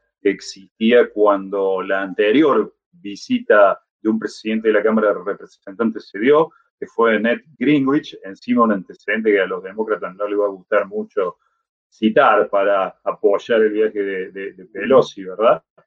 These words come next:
Eh, pero esta es una China, digamos, que tiene una posición en los asuntos mundiales de, de enorme relevancia y que va a seguir creciendo. Incluso la productividad en términos militares va a seguir produciendo portaaviones en los próximos años, etcétera.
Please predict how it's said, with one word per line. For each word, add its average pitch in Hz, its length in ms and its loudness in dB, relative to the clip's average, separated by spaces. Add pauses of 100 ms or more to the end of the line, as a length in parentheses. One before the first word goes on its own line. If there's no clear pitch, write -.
(320)
Eh, 107 80 2
pero 113 300 0
esta 131 320 -2
es 127 140 -4
una 123 240 -2
China, 127 380 -2
digamos, 117 240 0
que - 80 -8
tiene 110 240 -4
una 110 140 0
posición 113 840 -2
en 98 60 -16
los 95 200 -6
asuntos 107 420 -6
mundiales 107 460 -2
de, 92 220 -6
de 95 140 -8
enorme 117 380 2
relevancia 104 520 -2
y 101 40 -12
que 101 60 -14
va 101 60 -8
a 104 40 -10
seguir 101 420 -16 (260)
creciendo. 95 680 0 (260)
Incluso 110 640 0 (340)
la 87 140 -6
productividad 107 720 0
en 110 80 -4
términos 107 420 -2
militares 98 560 0
va 101 40 2
a 101 40 -6
seguir 95 380 -10
produciendo 92 560 -14
portaaviones 104 680 0
en 92 60 -18
los - 100 -20
próximos - 440 -12
años, 117 500 0
etcétera. - 400 -2